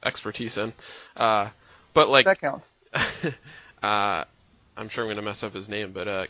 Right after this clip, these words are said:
Speaker 1: Chris Odoi Atsum, who's the defender for Maryland,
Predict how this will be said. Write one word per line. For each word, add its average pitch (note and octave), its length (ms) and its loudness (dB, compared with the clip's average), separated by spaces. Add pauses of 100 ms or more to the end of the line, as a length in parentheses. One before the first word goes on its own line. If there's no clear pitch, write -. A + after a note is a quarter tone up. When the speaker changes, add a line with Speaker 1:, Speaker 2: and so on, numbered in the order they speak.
Speaker 1:
Chris - 440 -4 (360)
Odoi G#2+ 680 -2
Atsum, C3+ 540 -8 (500)
who's A2 180 -10
the A#2 180 -4
defender A#2 340 -6
for - 120 -12
Maryland, B2 540 -2